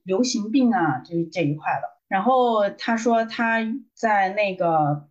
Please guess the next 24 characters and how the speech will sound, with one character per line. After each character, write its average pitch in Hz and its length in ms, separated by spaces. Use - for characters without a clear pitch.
巴 208 200
黎 185 340
高 208 200
等 196 140
研 151 160
究 185 140
院 180 220
见 185 280
到 165 360
其 - 200
他 214 220
国 156 200
家 170 260
的 156 120
人， 135 380
然 156 180
后 190 220
他 - 240
们 311 140
有 190 160
的 170 140
人 175 440
就 285 120
是 226 280